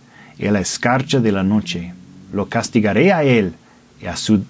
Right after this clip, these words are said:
a su descendencia y a sus siervos por su iniquidad, y traeré sobre ellos, sobre los in-, los habitantes de Jerusalén y sobre los hombres de Judá, toda la calamidad que les he anunciado, sin que ellos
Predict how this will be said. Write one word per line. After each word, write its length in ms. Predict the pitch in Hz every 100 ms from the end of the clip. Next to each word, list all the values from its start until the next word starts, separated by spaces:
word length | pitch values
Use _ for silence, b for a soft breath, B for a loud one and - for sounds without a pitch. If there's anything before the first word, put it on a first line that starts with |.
| - -
a 140 | 110
su 160 | - 110
descendencia 840 | 95 - 92 101 131 135 123 -
y 100 | 95
a 80 | 85
sus 200 | 95 -
siervos 460 | - 107 107 104
por 180 | - 90
su 160 | - 90
iniquidad, 640 | 87 92 107 95 120 135 B B B
y 80 | 107
traeré 560 | 107 101 90 101 143 139
sobre 480 | 139 131 123 110
ellos, 240 | 98 95 87
sobre 260 | 104 101
los 220 | 92 92 - -
in-, 200 | 117 110 - _ -
los 260 | 107 -
habitantes 840 | - 110 110 - 139 151 139 135 139
de 80 |
Jerusalén 680 | 135 139 127 135 98 90 85 B B B
y 100 | 98
sobre 320 | 95 117 110 107
los 180 | 92
hombres 320 | 101 113 120 120
de 100 | 113
Judá, 480 | 135 110 85 80 - B B
toda 380 | - 127 123 123
la 140 | 104 92
calamidad 720 | 98 92 92 90 95 104 104 - -
que 140 | 92
les 220 | 92 92
he 100 | 98
anunciado, 680 | 87 90 85 92 90 87 80 B B B B B
sin 460 | - - 120 110 110
que 320 | 110 92 92
ellos 400 | 92 92 87 -